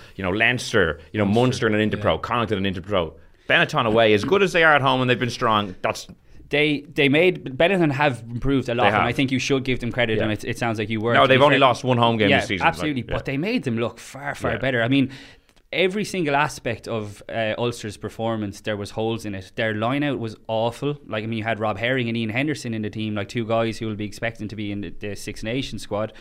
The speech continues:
Speaker 2: Uh, their scrum was a, a disaster. Uh,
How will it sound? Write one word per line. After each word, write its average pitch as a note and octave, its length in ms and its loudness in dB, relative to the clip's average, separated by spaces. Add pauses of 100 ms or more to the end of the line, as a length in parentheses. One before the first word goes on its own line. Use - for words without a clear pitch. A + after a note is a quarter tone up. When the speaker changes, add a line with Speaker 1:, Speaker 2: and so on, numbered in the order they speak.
(220)
Speaker 2:
Uh, A2 400 -2
their A2+ 140 -4
scrum C3+ 640 -4
was A#2 280 -8
a, A2+ 100 -14 (180)
a A2 60 -6
disaster. A2+ 640 -4 (360)
Uh, A2 220 -2